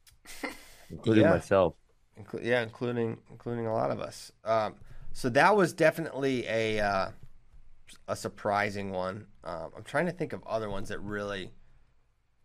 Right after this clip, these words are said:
Speaker 1: stunned me. Well, this technically counts, but when Cody Brewer <laughs> attacked Tony Ramos twelve to zero, um,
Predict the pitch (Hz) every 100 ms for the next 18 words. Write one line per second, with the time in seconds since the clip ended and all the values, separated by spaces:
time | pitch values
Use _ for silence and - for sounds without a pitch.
0 | - - - 104 92 90 76 69 - 139
1 | 147 131 - - - 123 147 151 - 160
2 | 165 131 117 104 107 107 104 - 123 -
3 | 135 156 123 123 143 117 - 147 - -
4 | 151 139 120 135 131 131 - 123 127 117
5 | 110 113 127 156 - - - - - -
6 | - 104 107 104 101